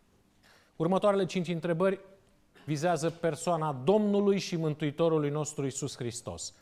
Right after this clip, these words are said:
A unsprezecea întrebare. În cântarea de apărare, diaconul Ștefan spune despre Mântuitorul pe care îl vede la dreapta Tatălui.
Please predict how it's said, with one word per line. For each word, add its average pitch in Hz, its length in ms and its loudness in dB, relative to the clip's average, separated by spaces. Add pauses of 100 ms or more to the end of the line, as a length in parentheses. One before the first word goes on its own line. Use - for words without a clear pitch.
A 170 120 4
unsprezecea 220 680 4
întrebare. 165 540 4 (1160)
În 240 280 4
cântarea 220 760 4
de 196 120 4
apărare, 151 920 4 (180)
diaconul 185 760 4
Ștefan 196 600 2
spune 233 420 2
despre 180 480 2
Mântuitorul 170 960 2 (320)
pe 190 140 6
care 220 320 6
îl 180 160 8
vede 196 300 6
la 175 220 8
dreapta 202 760 4
Tatălui. 143 1080 2